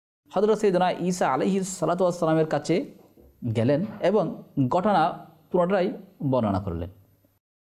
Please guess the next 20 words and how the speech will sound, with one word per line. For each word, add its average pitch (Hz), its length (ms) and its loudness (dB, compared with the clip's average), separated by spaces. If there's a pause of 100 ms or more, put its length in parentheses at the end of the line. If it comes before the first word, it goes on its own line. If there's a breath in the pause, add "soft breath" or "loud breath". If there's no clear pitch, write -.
(540)
তখন 220 260 -2 (240)
ঈসা 156 220 0
আলাইহিস 156 360 -2
সালাতু 147 220 -2
ওয়াস 160 100 -2
সালাম 147 220 0
বললেন 135 280 2
যে, 143 100 0
"সেই 165 200 0
মহিলাকে 139 400 2
আমার 131 160 -2
কাছে 135 180 -4
নিয়ে 110 200 -2
আসো, - 240 -10 (140)
তা 131 60 -8
তার 131 240 -2
স্ত্রীকে 160 580 -4 (100)
নিয়ে 98 160 -4
আসো।" - 240 -12 (280)
তখন 254 300 -2